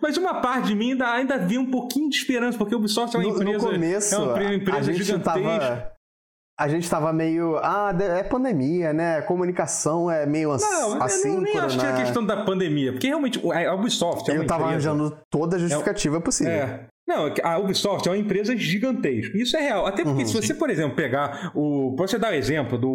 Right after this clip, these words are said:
Speaker 1: Watch Dogs Legion, é um jogo que ele tem, ele tem uma,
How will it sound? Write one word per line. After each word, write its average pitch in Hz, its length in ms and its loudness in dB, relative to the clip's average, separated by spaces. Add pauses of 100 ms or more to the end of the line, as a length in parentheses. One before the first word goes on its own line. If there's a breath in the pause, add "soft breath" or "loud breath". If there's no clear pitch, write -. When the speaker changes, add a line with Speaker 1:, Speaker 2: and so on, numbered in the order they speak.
Speaker 1:
Watch 160 260 -2
Dogs 123 300 0
Legion, 135 360 0
é 175 40 2
um 214 100 0
jogo 190 320 0
que 311 80 -2
ele 311 320 -2
tem, 254 240 0
ele 202 200 0
tem 214 200 -2
uma, 202 560 -2